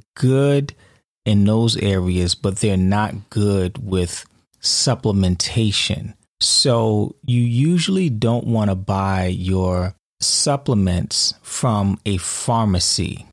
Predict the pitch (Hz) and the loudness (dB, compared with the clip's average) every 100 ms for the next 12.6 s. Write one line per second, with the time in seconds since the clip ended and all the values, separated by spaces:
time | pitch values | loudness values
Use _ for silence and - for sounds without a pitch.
0 | _ 120 117 127 143 170 143 135 - 104 | _ 0 2 2 2 0 0 -2 0 -2
1 | - 127 120 - 127 113 - - 123 101 | 0 -2 -2 -2 0 0 -2 0 0 2
2 | 98 95 95 92 - - - 127 110 104 | 2 0 0 -2 -2 -8 -2 0 2 0
3 | 98 - - - 127 123 - 107 98 98 | -2 -2 -4 -2 -2 0 -2 -2 -2 -2
4 | 98 101 98 113 113 101 98 - - 120 | -2 -2 -2 0 2 2 0 -2 -2 -2
5 | 113 120 123 107 95 92 92 _ _ _ | 0 0 0 0 0 -2 -4 _ _ _
6 | _ 110 101 104 101 - 107 92 - 104 | _ 0 2 2 0 -2 -4 -4 -4 -2
7 | 101 92 - - - - _ _ 107 95 | -2 -4 -4 -4 -4 -8 _ _ -2 0
8 | - - 127 123 101 92 90 - 117 113 | 0 0 0 0 2 2 0 0 0 0
9 | 107 95 107 113 113 104 98 - 110 101 | -2 0 0 0 0 0 0 -2 -2 0
10 | 98 92 92 - 120 98 104 120 131 123 | 0 0 0 0 0 -2 -2 -2 0 -2
11 | 120 117 - 123 101 98 98 104 101 90 | 0 -2 -2 -2 0 2 2 2 0 -4
12 | - - 160 147 95 92 | -4 -2 0 0 0 -2